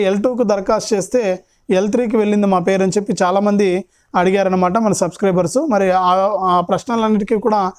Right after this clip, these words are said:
మనకి ఈ వీడియోలో అయితే క్లారిటీ అయితే వస్తుంది. దయచేసి ఈ వీడియో చూస్తున్న ప్రతి ఒక్కరూ కూడా వీడియోని ఎక్కడా కూడా ఆపకుండా చివరి వరకు చూడండి. చాలా ఇంపార్టెంట్ వీడియో. ఇందిరమ్మ ఇండ్లకు సంబంధించి వచ్చే నెల నుంచి, మే నెల నుంచి మనకు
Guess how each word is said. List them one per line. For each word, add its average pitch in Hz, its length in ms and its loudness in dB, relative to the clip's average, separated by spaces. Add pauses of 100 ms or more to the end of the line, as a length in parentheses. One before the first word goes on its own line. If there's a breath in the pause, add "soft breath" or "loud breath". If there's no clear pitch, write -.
(260 soft breath)
మనకి 190 240 0
ఈ 190 80 2
వీడియోలో 202 280 2
అయితే 190 240 -2
క్లారిటీ 185 320 0
అయితే 190 220 -2
వస్తుంది. 190 400 0 (420 soft breath)
దయచేసి 196 380 -2
ఈ 220 100 0
వీడియో 208 240 0
చూస్తున్న 233 320 -2
ప్రతి 202 280 -2
ఒక్కరూ 220 320 -2
కూడా 214 220 0
వీడియోని 196 300 0
ఎక్కడా 202 240 -2 (100)
కూడా 196 140 0 (120)
ఆపకుండా 202 460 -2 (420 soft breath)
చివరి 208 260 0
వరకు 208 200 -2
చూడండి. 190 360 0 (100)
చాలా 190 180 2 (120)
ఇంపార్టెంట్ 202 580 -2
వీడియో. 190 220 2 (400 soft breath)
ఇందిరమ్మ 214 400 2
ఇండ్లకు 196 340 0
సంబంధించి 190 420 0 (140)
వచ్చే 185 260 -2
నెల 214 180 0
నుంచి, 202 240 -2
మే 190 160 2
నెల 202 200 0
నుంచి 202 220 0 (420 soft breath)
మనకు 196 220 0